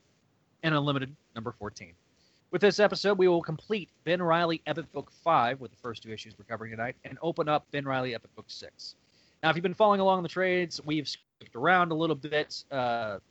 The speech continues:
as in Epic Book number six, the Unlimited issue actually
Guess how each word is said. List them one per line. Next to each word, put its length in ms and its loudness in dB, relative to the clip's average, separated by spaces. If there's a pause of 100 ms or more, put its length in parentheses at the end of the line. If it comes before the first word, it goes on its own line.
as 500 -6
in 140 -12
Epic 260 -8
Book 140 -10 (160)
number 160 -12
six, 560 -10
the 140 -16
Unlimited 380 -12
issue 300 -18
actually 340 -14